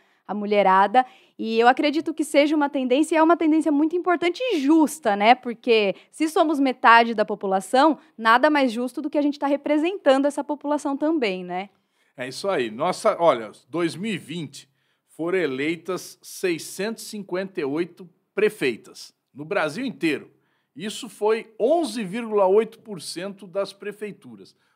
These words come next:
Speaker 2: ou seja, um número muito baixo, né? Nós precisamos aumentar essa representação das mulheres, precisamos de mais mulheres, não na política só, mais mulheres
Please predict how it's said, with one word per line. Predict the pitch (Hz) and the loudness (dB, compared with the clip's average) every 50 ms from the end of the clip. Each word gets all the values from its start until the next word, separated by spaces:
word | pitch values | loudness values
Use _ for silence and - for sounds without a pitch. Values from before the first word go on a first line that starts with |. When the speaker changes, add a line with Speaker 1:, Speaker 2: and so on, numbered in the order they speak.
| _ _ | _ _
Speaker 2:
ou | 196 196 | -6 -6
seja, | 196 - - 135 117 113 135 | -6 -6 -8 -8 -8 -8 -10
um | 175 170 | -12 -12
número | 156 160 180 196 196 202 208 214 202 - _ _ _ _ _ - | -10 -10 -8 -6 -4 -4 -4 -6 -8 -12 _ _ _ _ _ -16
muito | 151 165 185 220 226 214 220 - 127 | -10 -6 -2 -2 -2 -2 -4 -8 -10
baixo, | 113 110 95 - - - - - _ _ _ _ _ - | -10 -10 -10 -10 -14 -20 -20 -20 _ _ _ _ _ -12
né? | 123 135 131 - _ _ _ _ _ | -10 -10 -10 -14 _ _ _ _ _
Nós | 156 196 196 | -4 -4 -4
precisamos | 202 - 208 185 139 151 175 190 202 | -4 -8 -14 -12 -8 -8 -6 -4 -4
aumentar | 208 208 214 226 202 151 - _ 165 185 | -6 -6 -6 -8 -8 -10 -8 _ -4 -4
essa | 196 - - 196 | -4 -4 -6 -6
representação | 185 208 196 196 214 202 190 170 202 208 196 - 202 175 - - 160 165 175 | -6 -6 -6 -4 -4 -4 -4 -4 -6 -6 -4 -4 -4 -4 -4 -8 -10 -8 -4
das | 190 190 190 | -4 -4 -4
mulheres, | 214 233 226 170 147 135 120 107 104 - | -6 -6 -4 -4 -4 -4 -4 -6 -10 -18
precisamos | _ - 131 120 113 139 156 165 160 | _ -20 -20 -14 -12 -12 -12 -12 -14
de | 156 185 | -14 -14
mais | 156 143 147 175 190 185 | -10 -6 -6 -4 -4 -6
mulheres, | 196 196 185 139 135 147 175 190 202 185 - - _ _ _ _ _ _ | -8 -10 -8 -6 -4 -4 -4 -6 -6 -10 -14 -18 _ _ _ _ _ _
não | - 143 226 294 | -4 -2 0 0
na | 311 294 269 | 0 -2 -4
política | 285 - 208 185 175 180 170 175 - - 156 139 | -4 -6 -10 -8 -8 -8 -10 -12 -12 -12 -12 -12
só, | - - 147 123 123 | -8 -6 -6 -6 -6
mais | 123 143 185 233 226 202 | -4 -2 -2 -2 -2 -4
mulheres | 208 185 156 165 190 226 240 214 - - _ | -8 -10 -4 -2 -2 -2 -4 -6 -14 -20 _